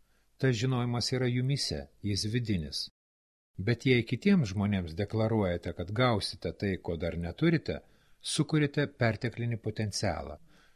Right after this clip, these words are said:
Tada ima veikti pusiausvyros jėgos siekiančios panaikinti potencialą. Iš čia išvada. Geriau elgtis kukliai ir laikyti liežuvį už dantų.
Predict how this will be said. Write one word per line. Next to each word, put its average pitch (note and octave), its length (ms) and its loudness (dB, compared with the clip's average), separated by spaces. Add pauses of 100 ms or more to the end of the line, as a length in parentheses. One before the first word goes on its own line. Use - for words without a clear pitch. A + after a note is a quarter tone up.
(120)
Tada C3 160 6
ima E3+ 240 8
veikti D3+ 320 2
pusiausvyros A2+ 800 0
jėgos C3+ 480 4
siekiančios B2 640 0
panaikinti C3+ 560 2
potencialą. E2+ 760 -4 (560)
Iš G#2+ 240 0
čia E3+ 160 0 (120)
išvada. D#2+ 560 -4 (400)
Geriau D3 460 8
elgtis A2+ 480 0
kukliai E3+ 480 4 (100)
ir C3 160 6
laikyti A#2+ 480 4
liežuvį G#2+ 460 2
už G#2 160 -2
dantų. G2+ 400 -2